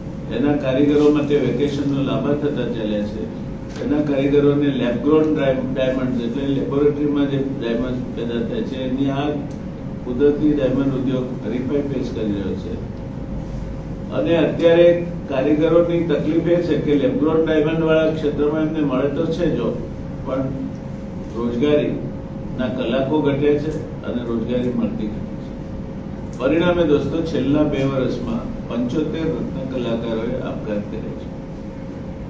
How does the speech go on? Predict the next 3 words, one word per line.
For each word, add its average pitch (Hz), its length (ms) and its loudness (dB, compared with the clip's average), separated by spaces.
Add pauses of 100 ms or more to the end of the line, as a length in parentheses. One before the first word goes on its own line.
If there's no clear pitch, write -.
(460)
અને 156 560 2 (1080)
તે 180 420 2 (280)
સમયે 143 500 2